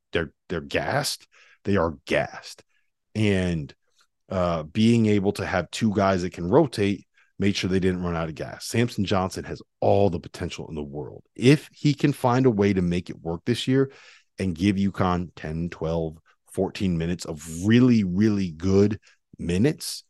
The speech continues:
maybe something to average. It's like, he didn't really need to average more than, like, five points, five boards, a couple blocks, but, like,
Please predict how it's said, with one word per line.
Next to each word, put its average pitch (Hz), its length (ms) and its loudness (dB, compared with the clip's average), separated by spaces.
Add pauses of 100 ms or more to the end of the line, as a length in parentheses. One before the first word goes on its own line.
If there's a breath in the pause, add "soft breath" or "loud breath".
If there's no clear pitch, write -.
(300)
maybe 90 280 -4
something 87 380 -4
to - 120 -6
average. 85 340 0
It's - 200 -12
like, - 160 -6
he 131 60 -4
didn't 170 220 6
really 127 200 4
need 117 140 0
to - 120 -6
average 110 300 0
more 85 160 -4
than, 80 80 -4
like, 82 140 -6
five 85 260 -4
points, 90 240 -8
five 85 260 -4
boards, 85 200 -6
a - 40 -18
couple - 220 -10
blocks, 95 420 -4
but, 73 140 -10
like, 85 260 -4